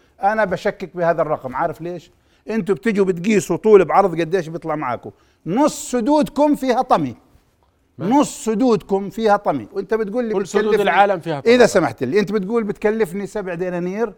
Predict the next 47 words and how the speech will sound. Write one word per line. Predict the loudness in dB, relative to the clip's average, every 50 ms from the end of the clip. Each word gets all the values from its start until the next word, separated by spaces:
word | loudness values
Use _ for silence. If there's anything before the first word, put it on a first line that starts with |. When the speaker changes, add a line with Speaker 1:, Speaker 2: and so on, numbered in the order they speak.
| _ -8
Speaker 2:
المتر، | -4 -2 0 2 4 4 4
هيك | 4 4 2
طلبوا | 2 2 2 2 2
المقاولة. | 0 -2 0 2 2 2
Speaker 1:
لانك | 4 2 2 2 4
عارف | 6 6 6 6 6
ليش؟ | 6 6 6 6 4
لانك | -2 -4 -4 -4 -2
تاركه | 4 4 6 6 4 2 -2 -4
من | -2 -4
عشرين | -6 -6 -4 -4 -4 -4
سنة | -2 -2 0 0
وثلاثين | 0 -2 -2 -2 -2 -2 -4 -4
سنة، | -2 -2 -2 -2 -2 -4 _ _ _ _ 4
تاركه | 6 6 6 6 4 2 0
يتراكم | 2 4 4 4 4 4 2 -2
فيه | 0 0 0 0 -2 -4 _ _ _ -12
الطمي، | -12 -8 _ -2 -2 -2 -2 -2
مش | -4 -6 -6 -8 -10 -10 -4
لا | -2 0 0
عامل | 2 2 0 0 0 2
له | 2 2
تشغيل | 2 0 -2 -2 -4 -2 -2 -2 -2 -2 -6 _ _ -12
Speaker 2:
إحنا | -6 -2 0
Speaker 1:
ولا | 2 4
Speaker 2:
بنحكي | 6 6 6
عن | 8
Speaker 1:
عامل | 6 6 6
له | 4
Speaker 2:
المتر، | 4 6 8
Speaker 1:
إدارة. | 8 8 8
Speaker 2:
ملوش | 4 2 0 0
علاقة | 2 2 4 4 4 2
بالارتفاع | 2 2 0 0 0 0 0
Speaker 1:
يا |
سيدي | 2 4 4 4
Speaker 2:
يا | 4 2
سيدي. | 0
Speaker 1:
الكريم، | 2 2 2 2 2 0 0
واليوم | 0 4 6 6 6 6 4 -2 -8 -6 -2
انا | -2 0 0 0 -2
اجاني | -2 0 2 2 2 2 0 -4
اليوم | 0 2 2 2 2 2
ميتين | -2 -4 0 0 0 0 0 -2
متر | -2 -2 0 -2 -2 -2 -6 _ _ _ _ -2
مكعب، | 4 4 4 4 4 2 0 0
ميتين، | 0 -2 -2 4 6 6 6 4 2 -4